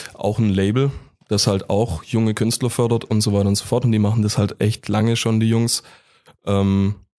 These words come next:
und die haben uns darüber geholt und da haben wir dann quasi zwei Auftritte gehabt, äh, und haben da zum Beispiel auch den D J Big Cap kennengelernt, der, also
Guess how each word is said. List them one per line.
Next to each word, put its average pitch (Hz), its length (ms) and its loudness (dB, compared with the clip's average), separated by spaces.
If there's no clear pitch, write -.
und 98 380 -2
die 104 100 0
haben 107 100 2
uns 101 120 -2
darüber 110 320 0
geholt 131 600 -2
und 104 440 0
da 101 80 0
haben 101 80 2
wir 101 60 2
dann 101 140 2
quasi 101 240 -2
zwei 101 200 0
Auftritte 123 360 -2
gehabt, 123 520 -2
äh, 101 280 0
und 101 300 0
haben 101 140 2
da 101 100 2
zum 104 140 -2
Beispiel 98 180 -2
auch 101 160 0
den 101 220 0
D 104 80 0
J 101 220 0
Big 101 200 -2
Cap 110 300 -2
kennengelernt, 117 840 -2
der, 98 420 0
also 104 260 0